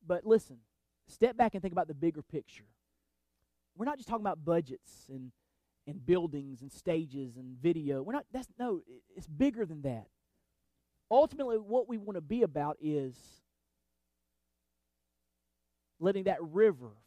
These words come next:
flow through our church and preaching a kingdom that is permanent and telling a lost and dying world there is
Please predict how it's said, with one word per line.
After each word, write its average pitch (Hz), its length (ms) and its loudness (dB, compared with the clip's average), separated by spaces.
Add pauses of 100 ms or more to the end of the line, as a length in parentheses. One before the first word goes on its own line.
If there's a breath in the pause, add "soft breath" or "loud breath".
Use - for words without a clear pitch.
(140)
flow 180 220 2 (120)
through 156 140 -2
our 135 100 -4
church - 680 -16 (2000)
and 185 180 -6
preaching 220 400 -4
a 180 80 -2
kingdom 202 500 -6
that 160 140 2
is 139 180 -8 (280)
permanent 151 320 -10 (1900)
and 180 140 -8
telling 277 500 0
a 180 120 -2
lost 226 680 4
and 185 240 -8
dying 208 580 -2
world 175 540 -4 (340)
there 220 240 8
is 160 160 -4